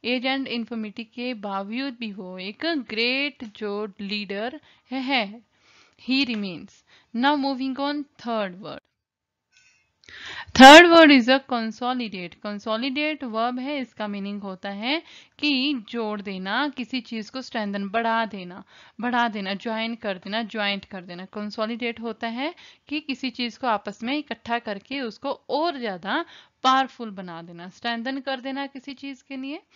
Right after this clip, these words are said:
सिक्योर, स्टेबलाइज करना, अपोजिट आ जाता है वीकन कर देना, वीकन कर देना, and इसका आ जाएगा स्ट्रॉन्ग करना भी आ जाएगा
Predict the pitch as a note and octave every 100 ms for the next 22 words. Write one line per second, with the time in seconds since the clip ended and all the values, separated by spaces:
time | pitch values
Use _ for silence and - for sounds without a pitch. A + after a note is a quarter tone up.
0 | - - - - _ - B3 - C4+ C4
1 | C#4+ D#4+ - - A3 G#3+ A3+ A#3 C4 C4
2 | C#4+ C#4 C#4 D#4 - A3 A3 C4 C4 C4
3 | C4 B3+ C4 A3+ G#3 A#3+ A#3+ D4 D4+ C#4+
4 | C4 B3 C4 C4+ B3 D4+ - _ _ A3
5 | A#3+ A#3+ D4+ D4 D4 C4 B3 C4 D4 D4+
6 | - A#3 B3 - C#4 A#3+ G#3 G#3 D4+ D4+
7 | - B3 A3 G#3+ G3 F3+ F3+ E3+ F#3 -
8 | - -